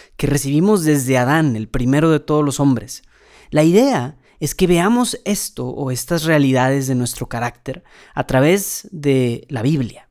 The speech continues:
a través de los diferentes hombres de la Biblia. Y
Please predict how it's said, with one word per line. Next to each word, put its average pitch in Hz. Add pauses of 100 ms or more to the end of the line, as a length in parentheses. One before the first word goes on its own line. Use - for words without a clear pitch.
a -
través 131
de 156
los 151
diferentes 147
hombres 147
de 127
la 120
Biblia. 120 (480)
Y 170